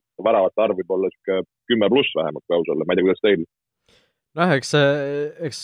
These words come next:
Speaker 2: see ongi oluline, tihtipeale ongi need väravad, mis meelde jäävad, eks ju, et kui sul, äh, kui sa lööd ikkagi olulistes mängudes väravaid Serbia vastu võõrsil sellise, sellise maasika ja, ja nii edasi, et see, need, äh, need on need, mis meelde jäävad, et, äh, ega, ega need, mis sa kuskil Kurnurru Vuti saartel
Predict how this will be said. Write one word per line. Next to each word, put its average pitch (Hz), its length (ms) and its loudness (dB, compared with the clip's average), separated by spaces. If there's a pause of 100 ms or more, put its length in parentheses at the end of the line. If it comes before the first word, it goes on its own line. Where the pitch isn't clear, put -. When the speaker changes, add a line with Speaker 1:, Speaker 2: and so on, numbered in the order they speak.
Speaker 2:
see 147 100 2
ongi 147 380 2
oluline, 135 420 4
tihtipeale 139 460 2
ongi 135 180 0
need 123 160 0
väravad, 127 240 2
mis 117 160 -10
meelde 120 300 2
jäävad, 98 260 -4
eks - 140 -14
ju, 104 80 -8
et - 100 -20
kui 107 120 -8
sul, 107 280 -6
äh, 110 960 -6
kui 113 120 -4
sa 123 80 0
lööd 131 200 4
ikkagi 123 240 0
olulistes 139 400 2
mängudes 139 280 2
väravaid 135 320 4
Serbia 127 340 2
vastu 139 180 -2
võõrsil 123 380 2 (100)
sellise, 123 320 2 (300)
sellise 123 320 2 (340)
maasika 127 540 0
ja, 113 100 0
ja - 440 -16
nii 143 100 -2
edasi, 113 240 -2
et - 100 -16
see, 120 240 -2
need, 120 320 -6
äh, 120 380 -2 (100)
need 127 160 -2
on 131 80 0
need, 131 160 0
mis 117 160 -4
meelde 113 240 2
jäävad, 90 320 -8
et, - 160 -20
äh, 104 220 -8
ega, 104 120 -8 (460)
ega 120 160 0
need, 123 160 0
mis 120 140 -4
sa - 20 -4
kuskil 123 320 -2
Kurnurru 127 560 2
Vuti 123 220 -2
saartel 123 340 2